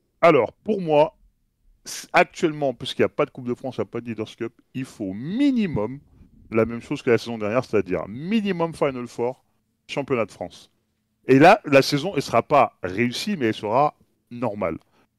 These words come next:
Par contre, s'ils vont au moins en finale,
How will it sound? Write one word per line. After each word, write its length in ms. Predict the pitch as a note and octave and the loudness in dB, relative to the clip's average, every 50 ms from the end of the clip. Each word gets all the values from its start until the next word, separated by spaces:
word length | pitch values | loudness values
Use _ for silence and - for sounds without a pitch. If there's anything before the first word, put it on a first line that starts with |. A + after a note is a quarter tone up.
| _ - | _ -2
Par 180 | D#3+ C#3+ - - | -2 -2 -2 -4
contre, 400 | - D3+ C3 A2 - - - _ _ | -14 -16 -16 -16 -18 -20 -20 _ _
s'ils 320 | - - - F3 D3+ C#3+ | -16 -12 -8 -6 -6 -6
vont 160 | A2+ A2+ A2+ - _ _ _ _ _ _ _ _ _ _ _ _ _ _ _ _ _ _ _ _ _ - | -6 -8 -12 -14 _ _ _ _ _ _ _ _ _ _ _ _ _ _ _ _ _ _ _ _ _ -2
au 80 | C4 B3+ | 0 2
moins 140 | B3+ B3 A3 | 2 2 2
en 100 | G#3 F#3 | 2 0
finale, 420 | - - F3+ C#3+ C3 C3+ D#3+ F3 | 0 -2 2 6 8 8 6 6